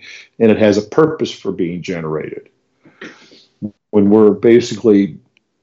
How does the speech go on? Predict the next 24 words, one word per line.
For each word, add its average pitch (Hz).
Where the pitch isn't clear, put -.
hampered 139
by 104
our 101
survival 123
characteristics 95
and 95
our 92
survival 113
thinking, 92
that 110
feeling 113
is 107
being 104
generated 98
because 101
it's 95
in-, 101
generated 113
to -
keep 104
you 104
and 95
it's -
to, -